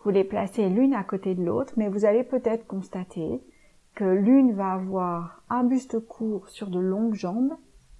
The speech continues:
ou l'autre personne peut avoir un équilibre entre la longueur du buste et la longueur des jambes. Vous pouvez associer la tête avec le buste.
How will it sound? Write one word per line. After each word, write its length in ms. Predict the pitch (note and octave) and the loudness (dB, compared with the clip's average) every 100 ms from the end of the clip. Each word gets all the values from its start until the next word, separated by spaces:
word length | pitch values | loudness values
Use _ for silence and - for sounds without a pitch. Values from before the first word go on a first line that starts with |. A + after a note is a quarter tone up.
| _ - - - - | _ -20 -20 -20 -2
ou 340 | C4 B3+ B3+ A#3+ - | 4 6 4 2 -8
l'autre 420 | - G#3+ C#4+ D4 A3+ | 4 6 6 2 -6
personne 600 | G#3 F#3+ - A#3+ D4 C4+ | -6 -6 -2 2 2 2
peut 100 | G#3 | -2
avoir 760 | F#3+ F#3+ G3+ G3+ G#3 F#3+ D3+ - - - - | -6 -2 0 0 0 -4 -12 -14 -20 -14 -2
un 180 | A3+ A3 | 2 6
équilibre 800 | A#3 A#3 A#3 A3 A#3+ A3+ F#3+ - | 6 4 0 4 4 4 0 -4
entre 380 | G#3+ G#3 - G#3+ | -6 -6 -6 -2
la 200 | G3+ F3 | 0 0
longueur 680 | G3 A3+ A3 A3 G#3+ A3 G3 | 0 2 4 6 6 4 -4
du 200 | E3+ F3+ | -4 -2
buste 480 | G#3 A3 - - - | 0 0 -2 -18 -10
et 60 | G3 | -8
la 140 | F3 | -6
longueur 360 | E3 E3+ F3 F3 | -4 -4 -4 -4
des 100 | F3 | -4
jambes. 220 | G3+ C4 | -2 -4
Vous 260 | D#4+ - - | -4 -10 -2
pouvez 120 | F3 | 0
associer 460 | E3+ - F#3 - | 0 -4 -6 2
la 140 | G3+ E3+ | 4 4
tête 300 | F#3+ G#3 F#3 | 0 -4 -2
avec 320 | D#3+ D#3+ - | -4 -6 -6
le 80 | E3+ | -6
buste. 400 | F#3+ D#4 - | -4 -4 -6